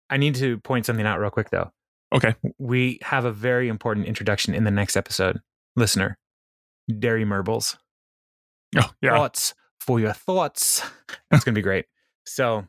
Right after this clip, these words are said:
Speaker 1: um, yeah, I would give this one a, uh, if, if it was not the C plot, I would give it a,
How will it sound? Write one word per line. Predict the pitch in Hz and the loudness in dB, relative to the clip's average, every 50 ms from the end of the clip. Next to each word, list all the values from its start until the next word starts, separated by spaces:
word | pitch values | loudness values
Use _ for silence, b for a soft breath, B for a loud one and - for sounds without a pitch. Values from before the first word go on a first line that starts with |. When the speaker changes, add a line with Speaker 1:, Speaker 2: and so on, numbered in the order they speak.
| _ _ - | _ _ -4
Speaker 1:
um, | 123 135 131 123 117 107 110 | -2 0 0 0 0 -2 -2
yeah, | 139 131 101 - - - | -2 -2 -2 -4 -8 -8
I | - 160 180 | -2 0 0
would | 196 180 | 0 0
give | 196 175 | -2 -2
this | 170 156 - | -2 -2 0
one | 156 131 | 0 0
a, | 123 - _ - 135 | 0 -2 _ -2 0
uh, | 135 123 117 - - | 0 0 0 -2 -2
if, | - 156 147 120 _ - - | -2 -2 -2 -2 _ -4 -4
if | 160 135 127 | -2 0 0
it | 143 | -2
was | 135 131 143 147 131 123 | 0 0 0 0 0 0
not | 139 139 143 147 131 - | 0 0 0 0 0 -2
the | 143 | -4
C | 131 - - 147 143 | -2 -2 0 0 -2
plot, | 135 - 143 139 135 - - | -2 0 0 0 0 0 0
I | 131 | -2
would | 131 123 | -2 0
give | 113 135 113 | -2 0 0
it | 120 | 0
a, | 113 110 113 113 117 | 0 0 0 -2 -4